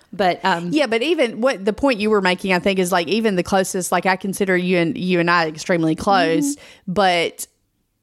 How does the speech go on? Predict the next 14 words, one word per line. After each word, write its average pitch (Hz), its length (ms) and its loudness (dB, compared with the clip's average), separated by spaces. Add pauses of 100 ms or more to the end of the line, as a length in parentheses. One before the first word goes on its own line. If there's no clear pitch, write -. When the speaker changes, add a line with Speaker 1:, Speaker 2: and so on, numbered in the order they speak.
(240)
Speaker 2:
even 226 280 0
the 196 80 -4
closest 196 440 -2
relationships 185 1000 -2 (200)
<clears throat> 185 200 -4
go 190 160 0
through 190 220 -2
those 165 220 -2
times 170 720 -2 (380)
where 170 580 2 (100)
you're 180 140 -6
gonna 190 380 0
disagree 160 880 0
and 110 580 -2